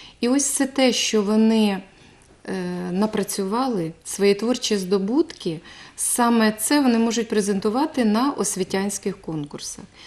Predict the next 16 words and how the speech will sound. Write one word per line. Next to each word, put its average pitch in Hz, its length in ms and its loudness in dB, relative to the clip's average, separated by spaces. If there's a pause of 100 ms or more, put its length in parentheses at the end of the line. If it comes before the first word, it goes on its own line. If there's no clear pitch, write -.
(280)
Їх 277 400 4
є 269 120 2
чимало, 185 720 0 (460)
але 226 240 4
найпрестижнішим 254 1080 4
є 214 160 4
конкурс, 262 720 0 (540)
е, 190 40 -4 (300)
«Учитель 190 480 -6
року». 165 280 -10 (1400)
У 214 60 0
цьому 214 240 2
навчальному 208 640 2
році 240 480 0 (260)
цей 220 220 4
конкурс 294 720 0